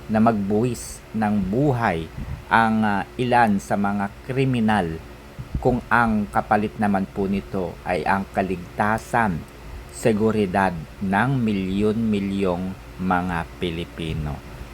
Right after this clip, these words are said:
So, it's rather to save millions rather than protecting the drug lords, no? So, ito po ay napakagandang mensahe, very straightforward, mga kaibigan.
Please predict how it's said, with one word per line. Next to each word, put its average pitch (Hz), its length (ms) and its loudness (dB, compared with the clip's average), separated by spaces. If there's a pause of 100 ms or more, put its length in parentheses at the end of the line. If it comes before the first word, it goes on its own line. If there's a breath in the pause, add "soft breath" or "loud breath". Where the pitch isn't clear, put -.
(160)
So, 92 800 2
it's - 240 -6
rather 120 560 4
to 107 80 -2
save 117 480 -2 (160)
millions 117 960 2 (560)
rather 107 640 4
than 95 400 2
protecting 101 800 -4 (800)
the 101 240 2
drug 92 400 4
lords, 82 560 -4 (320)
no? 95 240 2 (400 loud breath)
So, 104 160 2
ito 123 320 2
po 170 240 6
ay 123 80 0
napakagandang 139 800 0
mensahe, 127 480 0
very 113 400 2
straightforward, 104 960 -2
mga 87 320 -4
kaibigan. 85 560 -6